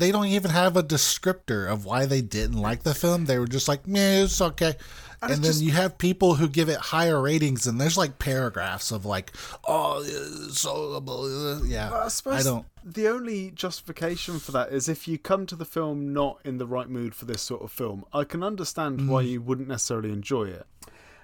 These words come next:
Speaker 2: But in that case, you just don't review it. I feel like it is the audience's responsibility to come to a film with the right level of expectations.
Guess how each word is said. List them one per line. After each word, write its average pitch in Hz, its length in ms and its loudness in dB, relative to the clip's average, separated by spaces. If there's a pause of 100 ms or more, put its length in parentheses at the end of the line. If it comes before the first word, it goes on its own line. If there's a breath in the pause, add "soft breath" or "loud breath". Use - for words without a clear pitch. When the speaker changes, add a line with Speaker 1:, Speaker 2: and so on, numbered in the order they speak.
(120)
Speaker 2:
But 240 240 -6 (120)
in 214 180 -4
that 294 220 -8
case, - 460 -6
you 196 100 -8
just - 300 -4
don't 233 260 -4 (120)
review 135 560 -2
it. 90 180 -8 (100)
I 156 100 -2
feel 240 360 -4
like 208 240 -6
it - 80 -8
is 131 100 -10
the 131 180 -8 (100)
audience's 135 640 -12
responsibility 107 920 -10
to 117 400 -8 (240)
come 127 260 -4
to 120 180 -6
a 110 40 -8
film 117 520 -6
with 127 220 -8
the 123 100 -6
right 110 500 -6
level 110 260 -8
of 104 80 -8
expectations. 95 1080 -8